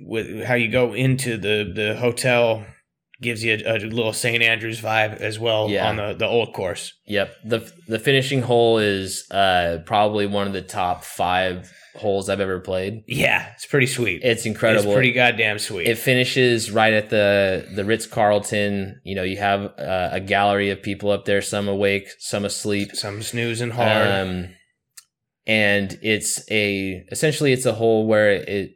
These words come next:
Speaker 2: it, it's downhill, um, from a elevated tee box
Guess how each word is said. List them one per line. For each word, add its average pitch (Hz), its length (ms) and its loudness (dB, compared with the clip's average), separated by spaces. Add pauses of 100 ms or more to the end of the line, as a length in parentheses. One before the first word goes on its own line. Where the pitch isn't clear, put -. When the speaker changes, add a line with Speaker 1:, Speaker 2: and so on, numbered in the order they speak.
Speaker 2:
it, 92 200 -6 (360)
it's - 240 -8 (100)
downhill, 110 840 2 (180)
um, 92 320 -6
from 98 220 -4
a 87 260 -4
elevated 104 460 2
tee 104 220 -4
box 92 680 -2